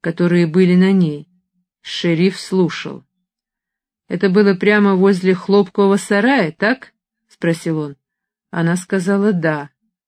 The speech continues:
Он вернулся к своему отряду, к рвущимся с ремней собакам. Он глядел на собак, люди сперва задавали ему вопросы,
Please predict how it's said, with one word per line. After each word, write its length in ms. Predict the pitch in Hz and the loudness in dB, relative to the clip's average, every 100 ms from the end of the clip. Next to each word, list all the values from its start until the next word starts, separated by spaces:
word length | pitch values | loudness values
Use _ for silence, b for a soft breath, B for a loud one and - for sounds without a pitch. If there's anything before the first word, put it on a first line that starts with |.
| _ _ _ - | _ _ _ -2
Он 220 | 202 220 | 2 4
вернулся 540 | 208 202 208 214 196 | 4 4 2 2 -4
к 40 | 180 | -6
своему 420 | 170 175 175 170 | -4 -2 0 0
отряду, 640 | 160 170 170 180 180 196 - b b | -2 -2 0 2 0 -4 -8 b b
к 80 | - | 0
рвущимся 680 | 185 202 220 - 190 185 180 | 2 4 2 0 -6 -6 -10
с 100 | 175 | -2
ремней 320 | 175 175 190 | 0 2 2
собакам. 680 | 185 196 165 147 - - - _ _ _ _ | 0 -2 -2 -4 -8 -18 -18 _ _ _ _
Он 200 | 190 190 | -2 0
глядел 380 | 185 202 202 202 | 2 2 2 2
на 120 | 180 | 2
собак, 680 | 170 180 156 160 185 - - b b b | -2 -4 -4 -2 -4 -6 -20 b b b
люди 240 | 190 214 | 2 2
сперва 560 | 185 - 185 170 175 156 | 0 -2 -2 0 0 0
задавали 520 | 165 165 175 170 170 | -2 0 0 2 0
ему 200 | 160 160 | 0 0
вопросы, 680 | 156 160 - 180 185 208 202 | -2 -4 -2 -2 -2 -4 -6